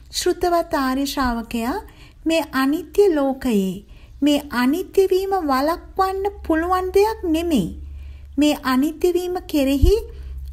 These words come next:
ඒ තුලම ඇලිලා වැඩක් නෑ. ගැටිලා වැඩකුත් නෑ. මේ කෙරෙහි අපේක්ෂාවෙන් ශෝක කරලා වැඩක් නෑ. එහෙනම් නියම විදිහට අනිත්‍ය අවබෝධ වෙන එක්කෙනාට ඇතිවන්නේ මොකක්ද?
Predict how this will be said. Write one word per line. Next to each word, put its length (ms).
ඒ 180
තුලම 520
ඇලිලා 600
වැඩක් 360
නෑ. 260
ගැටිලා 480
වැඩකුත් 500
නෑ. 260
මේ 180
කෙරෙහි 440
අපේක්ෂාවෙන් 880
ශෝක 420
කරලා 340
වැඩක් 420
නෑ. 240
එහෙනම් 460
නියම 360
විදිහට 500
අනිත්‍ය 440
අවබෝධ 640
වෙන 160
එක්කෙනාට 680
ඇතිවන්නේ 540
මොකක්ද? 460